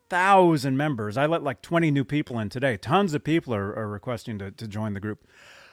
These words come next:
Uh, we're also live in the E V H Gear Fans Live group. That's where you can talk about your E V H Gear products, you know, the guitars, amps. They make skateboards. Uh, Johnny Bean T V group is, uh, pretty cool. We're, we're live on Twitch,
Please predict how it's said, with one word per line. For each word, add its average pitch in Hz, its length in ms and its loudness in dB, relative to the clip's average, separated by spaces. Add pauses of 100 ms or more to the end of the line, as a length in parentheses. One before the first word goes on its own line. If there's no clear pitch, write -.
(200)
Uh, 135 500 2
we're 180 120 6
also 202 180 4
live 190 160 8
in 160 80 0
the 170 120 -4
E 196 80 0
V 196 120 0
H 175 140 2
Gear 175 140 4
Fans 165 380 2
Live 147 240 4
group. 156 380 4 (160)
That's 123 240 -2
where 139 100 2
you 127 100 2
can 123 120 -2
talk 123 240 0
about 120 200 -6
your 131 120 -10
E 131 160 -4
V 127 160 -4
H 123 200 -8
Gear 117 280 -2
products, 117 800 -4
you 110 140 -8
know, 101 260 -6
the 104 100 -10
guitars, 107 640 -4
amps. - 540 -10
They 120 80 -6
make 120 220 -4
skateboards. 120 640 -6 (920)
Uh, 135 680 2
Johnny 180 300 4
Bean 170 320 0
T 160 220 0
V 156 180 0
group 147 420 -2 (800)
is, 113 240 -8
uh, 113 380 -2
pretty 151 180 -6
cool. 180 440 -2
We're, 131 160 0
we're 139 160 -2
live 151 200 6
on 156 200 -2
Twitch, - 760 -6